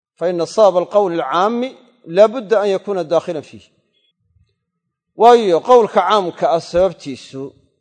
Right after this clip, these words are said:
lagama maarmaan waxa inuu gudagalo, inuu caamkaa gudagalo ayaa lagama maarmaan.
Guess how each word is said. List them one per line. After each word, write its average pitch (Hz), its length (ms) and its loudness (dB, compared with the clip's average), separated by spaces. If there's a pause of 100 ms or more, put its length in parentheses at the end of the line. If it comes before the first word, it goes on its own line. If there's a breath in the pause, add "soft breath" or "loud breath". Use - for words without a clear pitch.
(760)
lagama 180 300 0
maarmaan 185 440 2
waxa 175 360 0
inuu 160 180 -4
gudagalo, 160 560 2 (1000)
inuu 165 160 -6
caamkaa 175 400 -2
gudagalo 156 480 -2
ayaa 143 240 -2
lagama 135 280 -6
maarmaan. 101 400 -14